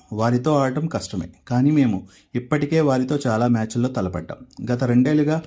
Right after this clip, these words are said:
నేను మంచి ఫామ్‌లో ఉన్నాను, రాణిస్తుండటం బాగుంది. రాబోయే సిరీస్లోనూ మా టీముకు విజయాలు అందించాలని అనుకుంటున్నా అని చెప్పాడు. రెండు వేల ఇరవై మూడు డబ్ల్యూటీసీ ఓడిఐ వ-, డబ్-, వరల్డ్ కప్ ఫైనల్స్లో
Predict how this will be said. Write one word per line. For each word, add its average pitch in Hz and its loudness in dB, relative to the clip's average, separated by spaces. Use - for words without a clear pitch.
నేను 120 4
మంచి 123 2
ఫామ్‌లో 120 0
ఉన్నాను, 95 -4
రాణిస్తుండటం 147 0
బాగుంది. 95 -2
రాబోయే 165 4
సిరీస్లోనూ 139 2
మా 113 -2
టీముకు 117 -2
విజయాలు 123 2
అందించాలని 117 0
అనుకుంటున్నా 90 -4
అని 139 2
చెప్పాడు. - -8
రెండు 131 4
వేల 160 4
ఇరవై 147 2
మూడు 143 2
డబ్ల్యూటీసీ 127 0
ఓడిఐ 127 2
వ-, 117 0
డబ్-, 104 -4
వరల్డ్ 117 0
కప్ 123 -4
ఫైనల్స్లో 110 -4